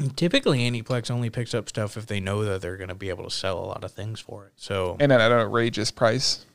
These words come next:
Speaker 2: I mean, D J bought S A O the first season for, like,
Speaker 1: two hundred, three hundred dollars, some shit
Speaker 2: it was,
Speaker 1: like
Speaker 2: like,
Speaker 1: that.
Speaker 2: two hundred dollars per set. And it was, like, two sets. It was, like, four hundred dollars, which is ridiculous.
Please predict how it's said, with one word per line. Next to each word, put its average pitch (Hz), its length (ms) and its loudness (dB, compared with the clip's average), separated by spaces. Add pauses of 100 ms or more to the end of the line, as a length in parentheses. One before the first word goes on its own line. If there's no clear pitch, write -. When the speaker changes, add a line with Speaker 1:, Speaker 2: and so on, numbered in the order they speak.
(220)
Speaker 2:
I 139 40 0
mean, 139 120 2
D 135 160 6
J 165 160 6
bought 117 280 6
S 135 200 0
A 120 140 4
O 127 120 6
the 120 100 0
first 127 300 0
season 127 320 0
for, 107 180 0
like, 104 260 -2 (500)
Speaker 1:
two 101 160 -4
hundred, 113 420 6 (420)
three 98 220 -8
hundred 110 220 -6
dollars, 120 320 -8
some - 240 -10
shit - 100 2
Speaker 2:
it 151 40 8
was, 160 120 8
Speaker 1:
like 156 100 10
Speaker 2:
like, - 60 -2
Speaker 1:
that. - 40 -2
Speaker 2:
two 160 80 6
hundred 160 140 6
dollars 139 280 10 (160)
per 135 280 6
set. 127 420 8
And - 80 -8
it 127 40 -2
was, 123 120 0
like, 113 180 0
two 123 200 0
sets. - 360 2
It - 20 -6
was, - 80 -6
like, 113 140 -4
four - 260 -2
hundred - 220 -6
dollars, 98 460 -4 (680)
which 165 160 2
is 175 100 6
ridiculous. 175 840 2